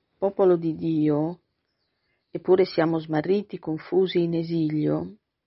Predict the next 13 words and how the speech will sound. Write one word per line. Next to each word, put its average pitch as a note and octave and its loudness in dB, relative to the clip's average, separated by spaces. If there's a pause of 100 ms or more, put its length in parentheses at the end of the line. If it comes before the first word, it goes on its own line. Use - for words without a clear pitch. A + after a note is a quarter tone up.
(580)
come D#4+ 8
può A3 6
Dio F3 0
non G#3 -2
condividere G3 0
con F3+ 0
noi F#3 4
il F3 0
nostro F3 -2
esilio? D3+ -4 (1800)
Lo G3 -6
Spirito F3 0
raggiunge A#3+ 2